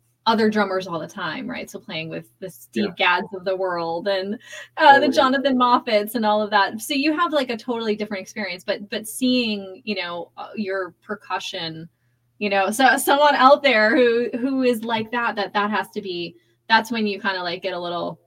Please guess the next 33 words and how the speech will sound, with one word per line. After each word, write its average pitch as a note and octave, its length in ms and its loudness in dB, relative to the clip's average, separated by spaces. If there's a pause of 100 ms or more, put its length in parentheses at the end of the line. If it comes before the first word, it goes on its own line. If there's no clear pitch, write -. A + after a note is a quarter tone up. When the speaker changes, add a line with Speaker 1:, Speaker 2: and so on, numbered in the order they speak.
(540)
Speaker 2:
Yeah. C#3 260 2
Speaker 1:
shaky F#3+ 340 -4 (220)
in G#3 100 -4
the F#3+ 60 -6
Speaker 2:
Yeah. F3+ 60 -6
Speaker 1:
legs, F3+ 400 -6
you G3 100 -6
know? A#3+ 100 2
<laughs> A#4 560 4
Like - 360 0 (460)
Speaker 2:
Changuito D#3+ 400 4 (100)
is C#3 60 0
there E3 200 4
watching, D#3+ 360 0
the, C#3 160 -4 (280)
ca-, D#3+ 180 2
comes D#3+ 260 -2
over D#3 160 0
to C3 60 0
watch C#3+ 260 -2
you D3+ 100 -2
play C#3 200 -4
timbales, B2+ 540 -10
you C3 80 -12
know. G#2 180 -16 (100)
Same, D#3+ 260 2
uh, C#3 60 0
Speaker 1:
Mm-hmm. C3+ 160 -4
Speaker 2:
Cali-, D3 320 2
there's, D#3 160 4
like, C#3+ 120 2 (180)
another C#3+ 320 2
great D3 320 2